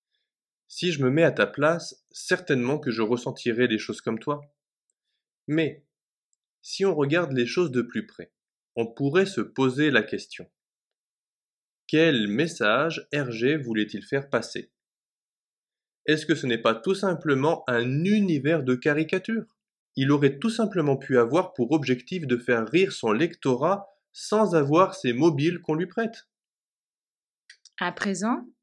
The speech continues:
Speaker 2: il est temps de voir comment le conditionnel a été utilisé pour défendre Hergé. Dans un premier temps, on voit que tu utilises ce mode pour proposer poliment de reconsidérer la question.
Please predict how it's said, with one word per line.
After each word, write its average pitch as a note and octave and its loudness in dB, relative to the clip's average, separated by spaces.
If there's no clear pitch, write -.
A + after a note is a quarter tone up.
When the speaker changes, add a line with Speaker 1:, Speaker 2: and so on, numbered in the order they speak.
Speaker 2:
il A3+ 2
est G3+ 2
temps D#4 -2
de C4 0
voir G#3 -2
comment F#3+ -4
le F#3 -2
conditionnel G3 -6
a F3 -4
été D#3 -10
utilisé F#3 -6
pour E3+ -8
défendre G#3 -6
Hergé. D3+ -8
Dans F#3 0
un G3+ 2
premier B3 0
temps, D4+ -4
on G#3 0
voit A#3 -2
que A#3 -8
tu G3+ -4
utilises G3+ -2
ce E3+ -6
mode F#3 -6
pour F3+ -10
proposer A#3 -6
poliment A#3+ -2
de G3 -2
reconsidérer A3 -4
la F3+ -4
question. - -14